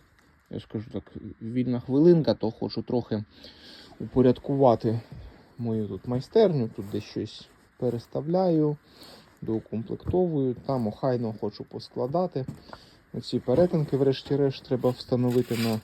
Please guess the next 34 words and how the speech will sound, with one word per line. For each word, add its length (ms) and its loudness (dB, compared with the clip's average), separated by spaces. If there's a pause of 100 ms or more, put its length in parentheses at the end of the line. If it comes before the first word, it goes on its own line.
(140)
ящик, 640 0 (520)
який 280 -4
мені 240 0
Руслан 500 -2 (100)
зробив, 480 -2 (220)
щоб 240 -10
гарненько 520 -2
було. 320 -4 (800)
Так, 320 -2
ну, 140 -2
тому 220 2
що 200 -8
за, 360 -2 (500)
за 460 0 (160)
кінцевим 480 2
результатом, 640 0 (500)
так, 160 0
коли 220 0
ти 100 0
гарно 320 0
приїздиш, 440 2
десь 220 -2
і 60 -4
щось 220 -4
нормально 320 0
робиш, 240 0
то 120 -6
стоять, 400 2 (760)
е, 360 -4 (240)
такі 200 -2
вагомі 360 4
об'єми 340 2
підготовчих 640 -2
робіт 380 2